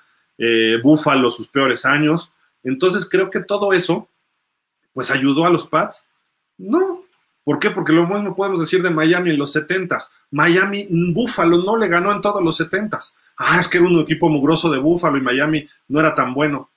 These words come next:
Pues sí, pero Miami lo hizo y le ganó. Eh, entonces, digo, ese tipo de cuestiones, pues son momentos. O, eh, mucha gente, vamos a otro deporte, el tenis. Roger Federer dicen que es el mejor de todos los tiempos. Yo personalmente opino más o menos como tú. Le tocó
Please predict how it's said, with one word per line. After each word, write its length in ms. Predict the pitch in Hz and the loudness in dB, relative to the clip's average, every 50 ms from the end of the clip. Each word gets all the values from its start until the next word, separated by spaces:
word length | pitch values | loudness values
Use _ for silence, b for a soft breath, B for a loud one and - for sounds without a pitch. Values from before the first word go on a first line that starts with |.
| _ _ _ | _ _ _
Pues 120 | - 110 | -14 -12
sí, 120 | - 175 185 | -10 -10 -8
pero 220 | 180 170 135 120 | -4 -4 -4 -2
Miami 360 | 110 107 110 110 110 143 170 | -2 -2 -2 -2 -2 -2 -2
lo 160 | 143 117 101 117 | -2 -2 -2 -4
hizo 260 | 160 214 214 - 127 | -4 -4 -4 -6 -4
y 60 | 113 | -4
le 100 | 107 104 | -2 -2
ganó. 320 | 104 104 104 107 107 - - _ _ _ _ _ _ _ _ - | -2 -4 -6 -6 -10 -12 -16 _ _ _ _ _ _ _ _ -4
Eh, 300 | 117 117 120 120 117 - | -2 0 0 0 -2 -6
entonces, 800 | 127 127 120 - 151 165 165 - 180 175 170 - - - - _ _ _ _ _ | -8 -8 -4 -2 0 0 2 2 2 2 0 0 -4 -10 -12 _ _ _ _ _
digo, 260 | _ - 170 175 - - | _ 2 4 4 4 2
ese 180 | - - 208 | 0 -2 -4
tipo 280 | - 208 175 - 202 180 | -6 -6 -6 -2 2 2
de 100 | 156 151 | 2 2
cuestiones, 640 | - 139 135 - - 175 175 185 190 190 190 - _ _ _ _ _ _ _ _ _ _ | 0 -2 -2 0 0 0 0 0 -2 -6 -8 -12 _ _ _ _ _ _ _ _ _ _
pues 120 | - - | -6 -2
son 140 | - 208 226 | -2 0 0
momentos. 680 | 214 196 180 185 208 220 214 - 131 - - - - _ _ _ _ _ _ _ _ _ _ | 0 0 0 0 -2 -2 -2 -4 -6 -6 -8 -14 -18 _ _ _ _ _ _ _ _ _ _
O, 200 | - 135 135 - | -6 -4 -4 -2
eh, 200 | 135 135 135 135 127 120 | -2 -2 -2 -2 -4 -6
mucha 400 | 120 123 139 156 185 185 185 175 | -6 -2 2 2 2 4 2 2
gente, 280 | - 175 170 165 170 165 - - - | 2 2 2 2 0 -2 -4 -4 -2
vamos 320 | 135 143 156 160 151 - | 0 2 2 2 2 0
a 40 | 156 | 0
otro 160 | 147 165 151 | 2 2 2
deporte, 320 | 139 - 175 170 170 143 | 2 2 2 0 0 0
el 100 | 123 120 | -4 -2
tenis. 380 | - 165 170 160 127 107 - - _ _ _ _ _ _ | -2 -2 0 -2 -2 -4 -8 -14 _ _ _ _ _ _
Roger 400 | _ - - 151 160 170 175 - | _ -2 0 2 4 4 4 2
Federer 400 | - - 170 160 156 170 151 135 | 2 0 0 2 2 2 2 0
dicen 240 | 131 143 139 156 143 | -2 -4 -6 -6 -6
que 100 | 139 156 | -4 -4
es 100 | 151 - | -4 -2
el 80 | 151 135 | -4 -4
mejor 260 | 123 113 - 143 135 | -6 -8 -8 -8 -8
de 40 | 131 | -6
todos 140 | 151 143 139 | -4 -4 -4
los 140 | 139 135 - | -6 -6 -8
tiempos. 460 | 147 135 135 131 143 165 170 - _ _ _ _ _ _ | -8 -10 -8 -6 -6 -6 -6 -8 _ _ _ _ _ _
Yo 160 | 143 175 185 | -4 -4 0
personalmente 520 | 202 208 180 185 185 190 185 190 190 180 180 | 0 2 2 2 2 2 2 0 0 0 -2
opino 300 | 170 - 190 185 185 185 | -2 0 -2 -2 -2 -2
más 180 | 180 180 175 | -4 -4 -4
o 40 | 180 | -4
menos 140 | 185 180 175 | -4 -6 -6
como 220 | - 165 170 170 | -6 -4 -6 -4
tú. 140 | 170 214 226 | -4 -6 -4
Le 100 | 214 135 | -4 -4
tocó 560 | - - 156 - - - 175 190 220 269 - | -4 -4 -6 -4 0 0 2 2 0 -2 -6